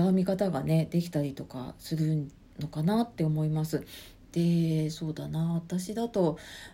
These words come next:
うーん、何かをやろうと思った時にね、結構心配性、心配性っていうのかな。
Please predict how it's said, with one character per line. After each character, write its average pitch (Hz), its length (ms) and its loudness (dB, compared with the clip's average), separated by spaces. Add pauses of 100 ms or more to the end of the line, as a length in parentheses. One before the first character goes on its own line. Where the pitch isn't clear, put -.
う 165 60 -2
ー - 20 2
ん、 180 680 4 (100)
何 320 300 2
か - 120 2
を 160 100 8
や 151 120 6
ろ 185 80 6
う 185 60 4
と 185 80 4
思 175 100 4
っ - 20 -4
た 156 120 0
時 - 160 -6
に 135 80 -2
ね、 139 80 -4
結 330 200 -2
構 196 120 4
心 247 280 0 (140)
配 262 300 4
性、 240 560 2 (280)
心 208 320 -6
配 359 220 0
性 370 240 -2
っ 359 60 -2
て 359 160 -2
い 359 80 2
う 359 100 0
の 202 120 0
か 165 140 -2
な。 175 320 4